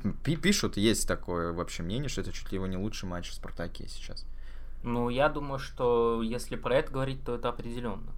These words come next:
Speaker 1: Да,
Speaker 2: То есть,
Speaker 1: да, я
Speaker 2: э, я
Speaker 1: согласен.
Speaker 2: не скажу, что это какой-то он сумасшедший уровень показал,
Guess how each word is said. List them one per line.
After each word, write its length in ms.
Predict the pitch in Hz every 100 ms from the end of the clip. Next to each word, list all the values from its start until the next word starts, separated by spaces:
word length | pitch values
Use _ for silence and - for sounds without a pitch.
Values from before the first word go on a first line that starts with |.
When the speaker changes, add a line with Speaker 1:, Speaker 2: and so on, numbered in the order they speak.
| -
Speaker 1:
Да, 260 | - 98 80
Speaker 2:
То 80 |
есть, 140 | 101 90
Speaker 1:
да, 100 | 82
я 80 | 117
Speaker 2:
э, 20 |
я 80 | 113
Speaker 1:
согласен. 320 | 117 123 131
Speaker 2:
не 80 | 143
скажу, 300 | - 165 165
что 180 | - 147
это 100 | 139
какой-то 400 | 139 135 135 135
он 100 | 131
сумасшедший 600 | - 139 135 147 - 170
уровень 240 | 240 254
показал, 560 | 127 - 117 113 104